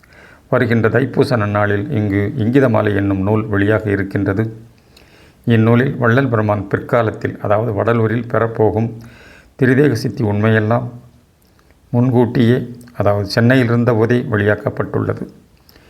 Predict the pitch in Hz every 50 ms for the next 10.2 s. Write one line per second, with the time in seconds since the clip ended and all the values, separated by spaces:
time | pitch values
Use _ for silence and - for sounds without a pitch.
0 | - - - _ _ - 123 120 113 110 110 120 131 127 120 110 - - 110 113
1 | 123 117 113 117 113 107 110 - 139 123 123 - 113 120 123 135 131 117 113 117
2 | 107 107 104 98 101 110 107 107 107 110 113 113 110 - - 113 101 - - 120
3 | 117 113 104 101 104 104 - - 120 113 107 - 110 104 101 113 110 131 151 104
4 | 90 90 - 107 104 104 107 110 107 101 98 92 110 - - - - - - _
5 | _ _ _ _ _ _ _ _ _ _ _ _ _ _ _ _ _ _ _ _
6 | _ _ - - - - - - - - - - - 117 117 120 120 107 107 104
7 | 104 104 101 107 107 104 - 135 143 156 - - - - - _ _ _ _ _
8 | _ _ _ _ _ _ _ _ _ - 131 113 - 123 117 - 120 104 104 101
9 | 104 104 101 104 107 110 131 - - - 107 107 110 104 101 95 92 92 95 95
10 | 95 - -